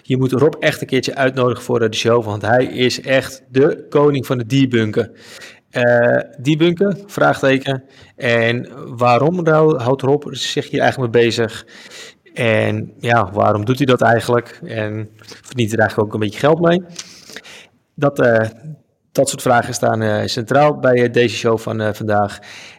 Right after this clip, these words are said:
En Rob, die ken ik eigenlijk als, ehm,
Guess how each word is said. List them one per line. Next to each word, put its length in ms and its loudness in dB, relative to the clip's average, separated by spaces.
En 320 -2
Rob, 300 2
die 520 4
ken 180 2
ik 120 2
eigenlijk 480 0
als, 280 0
ehm, 580 2